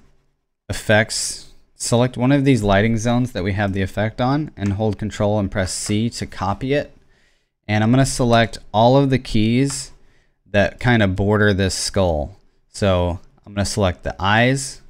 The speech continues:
and I'm gonna select every key or every lighting zone that's on the outside of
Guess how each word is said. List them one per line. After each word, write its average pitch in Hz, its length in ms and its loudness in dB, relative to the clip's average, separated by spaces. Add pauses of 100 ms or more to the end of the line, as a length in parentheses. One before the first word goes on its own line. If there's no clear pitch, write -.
(500)
and 92 180 -2
I'm 95 100 -2
gonna 95 120 -2
select 92 460 0
every 127 440 2
key 120 680 0 (420)
or 95 120 -4
every 110 280 2
lighting 104 400 4
zone 120 400 0 (100)
that's 101 260 -6
on 107 120 0
the 101 220 -2
outside 104 800 0 (1120)
of 98 220 2